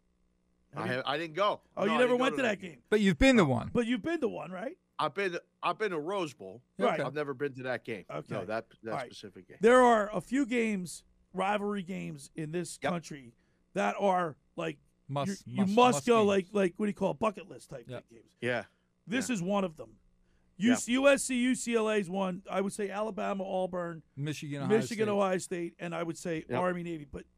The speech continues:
Speaker 2: Army, Navy does something that all these other schools don't do.
Speaker 3: Hmm.
Speaker 2: There is people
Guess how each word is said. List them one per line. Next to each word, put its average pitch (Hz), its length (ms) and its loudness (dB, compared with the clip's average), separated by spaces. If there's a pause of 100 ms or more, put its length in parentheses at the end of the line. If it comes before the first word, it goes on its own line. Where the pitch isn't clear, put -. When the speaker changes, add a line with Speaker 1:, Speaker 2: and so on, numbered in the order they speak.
(220)
Speaker 2:
Army, 277 360 -2
Navy 220 500 -6
does 175 180 -8
something 190 460 -6
that 175 240 -12
all 175 200 -2
these 170 200 -4
other 170 200 -8
schools 139 360 -14
don't 135 300 -14
do. 113 260 -18
Speaker 3:
Hmm. 139 60 -6 (760)
Speaker 2:
There 240 300 6
is 214 340 0 (240)
people 214 640 0